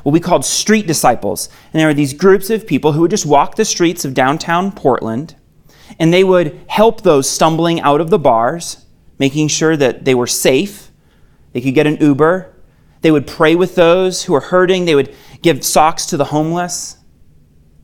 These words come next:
One of the, the coolest things I saw was, uh, this event. We partnered with the Tim Tebow Foundation. Maybe you've heard of this event. It's called Night to Shine, where we would open up, um, our rented facility and we would host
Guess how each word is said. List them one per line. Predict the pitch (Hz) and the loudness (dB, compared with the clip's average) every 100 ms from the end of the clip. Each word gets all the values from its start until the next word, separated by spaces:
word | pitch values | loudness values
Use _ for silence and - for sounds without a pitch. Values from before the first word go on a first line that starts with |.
| _ _ - - | _ _ -20 0
One | 214 | 4
of | 214 | 4
the, | 170 - | 4 2
the | 156 | -4
coolest | - 220 240 208 - | 2 4 4 2 0
things | 170 170 165 | 0 0 -2
I | - 151 | 0 0
saw | 147 - 147 143 147 - - - | 0 0 2 2 -2 -8 -14 0
was, | 156 151 139 | 4 4 4
uh, | 151 135 117 - - - - - - | 2 4 0 -6 -20 -20 -20 -20 -4
this | 175 165 | -2 0
event. | 165 170 175 | 2 2 2
We | 151 | -2
partnered | 147 196 208 196 | 0 0 0 0
with | 165 | 0
the | 156 | -2
Tim | - 185 | -2 -2
Tebow | 180 185 147 147 | -2 0 0 0
Foundation. | 143 127 127 131 143 | 0 0 -2 0 -2
Maybe | 147 | 0
you've | 180 147 | -2 0
heard | 156 | 0
of | 147 | 0
this | - | -2
event. | 131 127 | -4 -4
It's | |
called | 147 135 | -2 0
Night | 135 156 | 0 -2
to | 147 | -10
Shine, | - 123 98 - - _ _ _ _ _ - - - | -8 -10 -10 -18 -20 _ _ _ _ _ -20 -20 0
where | 151 151 143 - | 4 4 2 -2
we | 147 180 | 0 4
would | 175 170 | 2 4
open | 208 214 | 0 2
up, | 202 190 - - | 2 2 0 0
um, | 151 135 | 2 4
our | 143 | 2
rented | 143 165 202 165 | 2 0 -2 -4
facility | 202 - 151 135 143 143 | -4 0 0 2 0 -2
and | 160 139 | 0 0
we | 170 | 2
would | 190 | 0
host | - 165 160 - | 2 0 0 -4